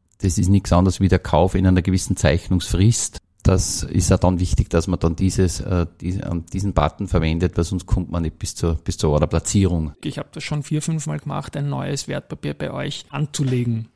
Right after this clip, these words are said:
Speaker 2: Ist auch ganz einfach. Nutzen das die Leute?
Speaker 1: Äh, ja, das nutzen die Leute sehr, äh, sehr gut und, äh, sehr viel. Ähm, noch schneller geht es, wenn man's telefonisch macht. Also wenn ich jetzt nicht das Ganze via Mail hereinschicke oder via Antrag hereinschicke, sondern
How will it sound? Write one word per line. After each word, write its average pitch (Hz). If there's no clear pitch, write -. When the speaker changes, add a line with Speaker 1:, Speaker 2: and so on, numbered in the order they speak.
Speaker 2:
Ist -
auch 139
ganz 131
einfach. 123
Nutzen 151
das 139
die 139
Leute? 131
Speaker 1:
Äh, 87
ja, 92
das 92
nutzen 104
die 95
Leute 87
sehr, 87
äh, 87
sehr 80
gut 107
und, 98
äh, 87
sehr 82
viel. 110
Ähm, 95
noch 92
schneller 95
geht 78
es, 90
wenn 87
man's 87
telefonisch 85
macht. 82
Also 80
wenn 95
ich 95
jetzt -
nicht 85
das -
Ganze 85
via 95
Mail 90
hereinschicke 92
oder 90
via 90
Antrag 90
hereinschicke, 87
sondern 85